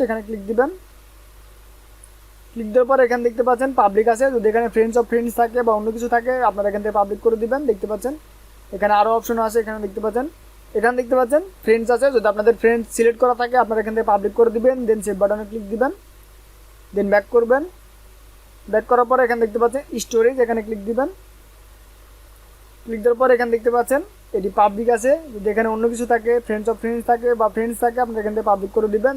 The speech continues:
then ব্যাক করবেন। ব্যাক করার পরে এখানে দেখতে পাচ্ছেন followers and public content, এখানে ক্লিক দিবেন। ক্লিক দেওয়ার পরে এখানে দেখতে পাচ্ছেন, ক্লিক দেওয়ার পরে এখানে দেখতে পাচ্ছেন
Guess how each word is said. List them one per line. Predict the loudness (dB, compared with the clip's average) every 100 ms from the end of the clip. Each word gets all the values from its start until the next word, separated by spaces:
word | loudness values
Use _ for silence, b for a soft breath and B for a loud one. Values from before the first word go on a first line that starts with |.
| -2
then | 0
ব্যাক | -2 0
করবেন। | -2 0 -2 -4 -20 -20 -20 -20 -20 -20 -20 -20 -10 -2
ব্যাক | 0 2
করার | 2 2
পরে | 2 2
এখানে | 0 -4
দেখতে | -4 0
পাচ্ছেন | 0 0 -6 -10 -20 -20 -20 -14 -2
followers | 2 4 2 2
and | 0 0
public | 0 0 2
content, | 2 2 2
এখানে | -2 -6
ক্লিক | -8 -8
দিবেন। | 0 0 0 -12 -20 -20 -20 -20 -20 -20 -20 -20 -20 -20 -20 -20 -20 -20 -18
ক্লিক | -8 0
দেওয়ার | 2 4
পরে | 6 4
এখানে | 2 -4
দেখতে | -2 0
পাচ্ছেন, | 0 0 -6 -8 -20 -20 -20 -20 -20 -20 -20 -10
ক্লিক | -6 0
দেওয়ার | 2
পরে | 4 2
এখানে | 2 -2
দেখতে | 0 2
পাচ্ছেন | 2 2